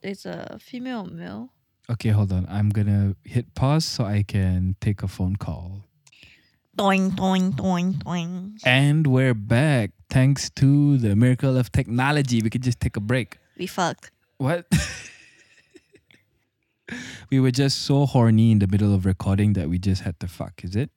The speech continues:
Speaker 1: Yeah, why not?
Speaker 2: Yep, sounds plausible. Okay.
Speaker 1: For us.
Speaker 2: You know, so there was an interesting, uh, reply to the tweet I was just discussing. So a lot of people are suggesting, right?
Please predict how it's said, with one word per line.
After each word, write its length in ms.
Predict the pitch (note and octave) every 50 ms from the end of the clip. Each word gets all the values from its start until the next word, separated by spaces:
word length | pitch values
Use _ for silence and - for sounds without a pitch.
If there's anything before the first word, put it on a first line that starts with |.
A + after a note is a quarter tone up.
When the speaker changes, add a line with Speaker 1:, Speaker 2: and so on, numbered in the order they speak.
| _ _ _ _ _
Speaker 1:
Yeah, 260 | - B3 A3+ E3+ F#3+ B3+ D#4 D#4 D4 C#4 _ _ _ _ _
why 100 | G#3+ G3+
not? 280 | G3 A3 C4 D4+ D#4+ E4+ E4 _ _ _ _ _
Speaker 2:
Yep, 260 | - - - - _
sounds 300 | - - - G#2+ G#2+ G#2+
plausible. 540 | - - - F2+ F2 F#2 A2 E2+ - D2+ - -
Okay. 280 | A2 C3 C3+ C#3 G#2+ - _ _ _ _ _ _ _ _ _ _ _ _ _ _ _ _ _ _
Speaker 1:
For 140 | - - -
us. 560 | - D#3+ E3 E3+ D#3 E3+ G#3 - - - - _ -
Speaker 2:
You 80 | C#3+
know, 220 | C#3+ D#3+ F3 F3 B2 -
so 260 | C3+ - - C#3+ C3+
there 120 | C3 C3
was 160 | C3 B2+ B2
an 120 | B2 A#2+ C3
interesting, 840 | C#3+ C#3 C#3 - D3 C#3+ C3+ - - - D3+ C#3 C#3 C#3 C#3 C#3 C3+
uh, 640 | A#2 A2 G#2 G2 F#2+ F#2 F#2 F2+ F2+ F2+ F2+ F#2+
reply 520 | G2 G#2 G#2+ A2+ - - B2+ B2 C3 B2+ B2 A2+ -
to 300 | A2+ G2+ F#2+ F#2 F#2+ F#2
the 440 | F2+ F2+ G2 F#2 F2 E2+ E2+ E2 E2 - -
tweet 220 | - C3+ C3 A2+
I 80 | A2 G2+
was 160 | G2 G2+ G2+
just 160 | G#2+ G#2+ -
discussing. 600 | - F#2+ - - G2 G2 - - G#2 F2+ E2+ F2 - _ _ _ _ _ _ _ _ _ _ _ _ _ _ _ _ _ _ -
So 180 | - - C#3 B2
a 60 | B2
lot 140 | B2+ C3+ C#3
of 80 | C#3+
people 320 | - C3+ B2+ - C#3 C3+ B2
are 400 | - G#2+ G#2+ F#2+ F#2 F2 F2+ G2+
suggesting, 640 | A#2+ - - B2 B2 A#2+ A2+ A2 - - A#2+ A2 G2+
right? 220 | G2 A#2 D#3 E3